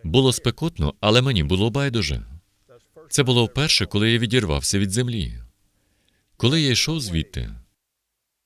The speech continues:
ми говоримо про слово «тато».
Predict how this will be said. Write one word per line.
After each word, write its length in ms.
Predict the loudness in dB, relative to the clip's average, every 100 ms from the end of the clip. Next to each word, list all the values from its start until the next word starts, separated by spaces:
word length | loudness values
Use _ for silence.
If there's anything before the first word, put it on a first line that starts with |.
| _ _ _ _ _ _ _ _ _ _ _ _ _ -20 _ _
ми 120 | -2 0
говоримо 440 | 2 0 0 -2
про 140 | -2
слово 340 | -4 -2 -2 -2
«тато». 440 | -2 -4 -6 -8